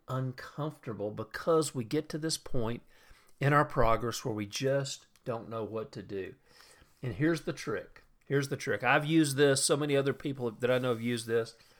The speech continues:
This is where you just keep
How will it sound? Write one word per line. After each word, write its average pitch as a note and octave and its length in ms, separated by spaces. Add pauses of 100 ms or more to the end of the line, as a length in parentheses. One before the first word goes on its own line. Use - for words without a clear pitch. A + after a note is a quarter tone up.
(580)
This E3+ 260
is - 260
where C3 540 (580)
you A#2 180
just C3 880 (240)
keep A2+ 480